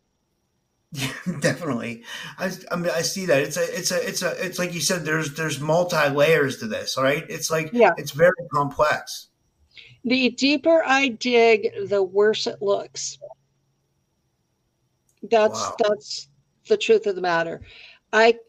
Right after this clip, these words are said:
Speaker 2: I have been digging for probably three decades to try to figure out who ran the world.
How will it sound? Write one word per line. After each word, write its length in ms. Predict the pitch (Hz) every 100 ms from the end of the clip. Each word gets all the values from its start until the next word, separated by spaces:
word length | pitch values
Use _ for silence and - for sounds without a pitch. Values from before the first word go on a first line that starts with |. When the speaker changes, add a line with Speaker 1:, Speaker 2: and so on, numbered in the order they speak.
| _
Speaker 2:
I 200 | 240 247
have 440 | 277 240 240 233 -
been 320 | 233 226 226
digging 680 | 220 214 208 214 208 202 190
for 480 | - 196 190 185
probably 580 | 185 196 185 190 190 190
three 440 | 165 - 214 240 233
decades 960 | 214 202 196 196 - 170 - - - - _ _ _ _ _ _ _
to 140 | 262
try 240 | 240 262 269
to 80 | 247
figure 260 | 254 233
out 200 | 226 214 -
who 160 | 220
ran 220 | 202 202
the 80 | 190
world. 420 | 185 196 175 -